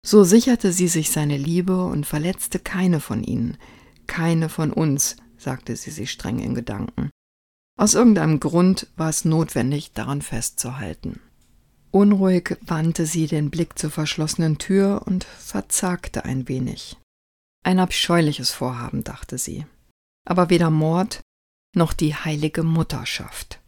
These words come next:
Diese Phrasen hatte sie zur Genüge gehört von sauberen, gesetzestreuen Ärzten in sauberen Kitteln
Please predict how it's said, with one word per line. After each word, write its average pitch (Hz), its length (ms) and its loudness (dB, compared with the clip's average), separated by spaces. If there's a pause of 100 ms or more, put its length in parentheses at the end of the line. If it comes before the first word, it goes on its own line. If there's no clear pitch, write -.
(520)
Diese 214 200 4
Phrasen 170 400 0
hatte 160 200 -2
sie 165 180 -2
zur 165 220 -4
Genüge 175 420 4
gehört 143 480 -6
von - 420 -4
sauberen, 160 760 2
gesetzestreuen 147 1040 -2
Ärzten 156 680 -2
in 127 220 -4
sauberen 147 540 -2
Kitteln 147 480 -2